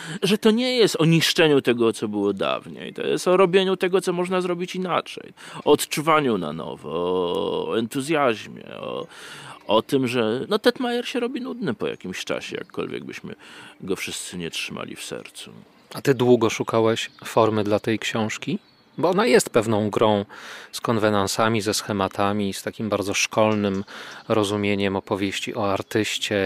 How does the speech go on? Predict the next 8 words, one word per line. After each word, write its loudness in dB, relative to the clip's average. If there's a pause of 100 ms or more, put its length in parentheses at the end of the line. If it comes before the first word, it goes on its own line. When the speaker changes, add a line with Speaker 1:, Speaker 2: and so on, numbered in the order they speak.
(140)
Speaker 2:
Jest -6
też -4
grą -2 (300)
z -10
formą -8
biografii, -2
jest -8
grą -2